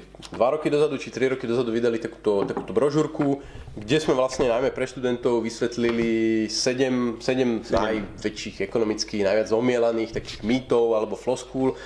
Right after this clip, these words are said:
Speaker 1: a ktoré sa veľmi často objavujú aj teraz, teraz v tých diskusiách. My sme si vybrali takých, takých päť, ktoré v rýchlosti chceme prebehnúť.
Speaker 2: Mhm. Takže prvá, vidím, že máš tam napísané, že dôchodky.
Speaker 1: Áno.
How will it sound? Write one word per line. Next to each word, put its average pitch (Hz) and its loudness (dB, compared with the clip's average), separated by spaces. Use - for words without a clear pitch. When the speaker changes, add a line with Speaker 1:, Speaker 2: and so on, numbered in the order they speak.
Speaker 1:
a - -8
ktoré 165 2
sa 175 0
veľmi 147 4
často 139 0
objavujú 123 2
aj 104 2
teraz, 117 2
teraz 113 0
v 113 -2
tých 98 -2
diskusiách. 95 -2
My 120 2
sme 180 2
si 147 -2
vybrali 135 2
takých, 117 -8
takých - -8
päť, 156 2
ktoré 127 2
v 123 2
rýchlosti 135 -2
chceme 120 2
prebehnúť. - -4
Speaker 2:
Mhm. 147 -2
Takže 113 2
prvá, 127 2
vidím, 123 0
že 113 -2
máš 117 0
tam 110 -2
napísané, 101 -4
že 95 -8
dôchodky. 95 -4
Speaker 1:
Áno. 123 -2